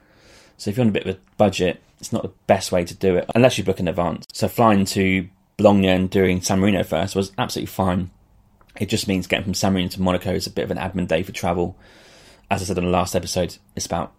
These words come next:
six hours of trains. They're easy trains, they're comfortable, but just a long day travelling. But it's cool to go and see these little nations and go and, not say tick 'em off, but go and check 'em out.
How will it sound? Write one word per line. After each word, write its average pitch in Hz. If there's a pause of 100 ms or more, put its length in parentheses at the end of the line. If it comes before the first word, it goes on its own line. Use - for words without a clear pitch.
six -
hours 87
of 90
trains. 90
They're 98
easy 104
trains, 87
they're -
comfortable, 95
but 82 (400)
just 95
a 90
long 90
day 87
travelling. 87 (600)
But 95
it's -
cool 113
to -
go 104
and 95
see 101
these 95
little 95
nations 98 (360)
and 92
go 90
and, 92 (220)
not -
say -
tick 95
'em 101
off, 95
but -
go 95
and 92
check -
'em 90
out. 98